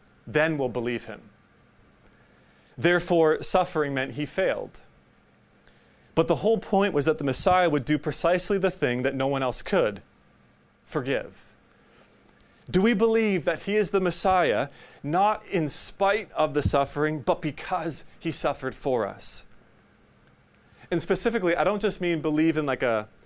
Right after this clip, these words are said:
big picture theoretical sense, 'cause I know that many who are tuning in would believe that. But I be-, but I mean believe in the sense of trusting in his strength enough to call on this Savior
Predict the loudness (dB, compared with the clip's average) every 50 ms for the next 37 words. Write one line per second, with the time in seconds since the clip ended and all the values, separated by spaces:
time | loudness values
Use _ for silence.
0 | -20 _ -20 -20 -20 _ _ _ _ -2 -2 0 0 -2 -2 -2 -2 -2 -4 -4
1 | -2 0 0 2 2 2 0 0 -2 -4 -4 -2 -4 -4 -4 -6 -8 -6 -2 -2
2 | 0 0 2 0 0 0 0 -2 -2 -2 -2 -4 -4 -8 -12 -20 _ _ -6 -4
3 | -4 -4 -2 -4 -4 -4 -2 -4 -4 -4 -6 -6 -6 -6 -6 -6 -6 -6 -4 -2
4 | -2 -2 -2 -4 -8 -16 -20 _ _ _ _ _ _ _ _ _ _ _ _ _
5 | _ _ _ -20 -20 -20 _ 2 2 4 4 4 2 0 0 0 -2 -4 -6 -6
6 | -2 2 4 4 4 4 4 2 2 0 2 2 2 4 4 4 4 4 4 4
7 | 2 2 2 4 2 2 2 2 0 0 0 -2 -2 -4 -12 -20 _ _ -20 _
8 | _ _ -20 -20 _ -20 _ _ _ _ _ _ _ _ _ _ -14 -14 -14 -10
9 | -4 -4 2 2 4 4 4 2 0 0 0 0 0 0 2 2 2 2 2 0
10 | -2 0 2 2 2 2 2 0 -2 0 0 0 0 -2 -4 -8 -8 -8 -8 -8
11 | -4 0 0 2 4 4 4 2 2 0 -2 -2 -2 0 0 2 0 0 -2 -4
12 | -2 -2 0 0 0 -2 -2 -2 0 0 2 0 0 -2 -2 -2 -2 -2 -2 -2
13 | -4